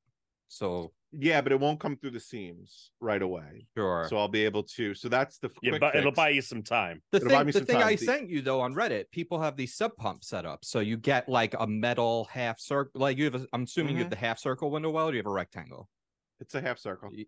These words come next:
Speaker 1: so you're gonna do that, right? You're gonna get the wall, and then you're
Speaker 2: Mm-hmm.
Speaker 1: gonna get the pump.
Speaker 2: Yeah.
Speaker 1: Oh, you're in for it.
Speaker 2: Yeah.
Speaker 1: You got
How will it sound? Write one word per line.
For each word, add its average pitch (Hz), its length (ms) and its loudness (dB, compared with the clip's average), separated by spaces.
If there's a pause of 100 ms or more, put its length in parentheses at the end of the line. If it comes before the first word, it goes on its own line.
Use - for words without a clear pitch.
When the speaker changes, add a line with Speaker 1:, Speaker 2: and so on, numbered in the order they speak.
Speaker 1:
so - 160 -8
you're 113 160 -2
gonna 120 220 0
do 113 180 0
that, - 260 2
right? 107 200 2
You're 131 120 0
gonna 117 140 -2
get 117 120 0
the 123 80 -2
wall, 139 440 2 (500)
and 123 80 -6
then 117 80 -2
you're 131 80 0
Speaker 2:
Mm-hmm. 131 60 -4
Speaker 1:
gonna 117 100 -10
get 113 140 -8
the 123 60 -6
pump. 85 300 -8 (600)
Speaker 2:
Yeah. 107 240 0
Speaker 1:
Oh, 98 40 0
you're 127 280 2
in 196 160 2
for 95 280 -2
it. 78 140 -6 (460)
Speaker 2:
Yeah. 110 200 0 (520)
Speaker 1:
You 120 100 -10
got 131 140 2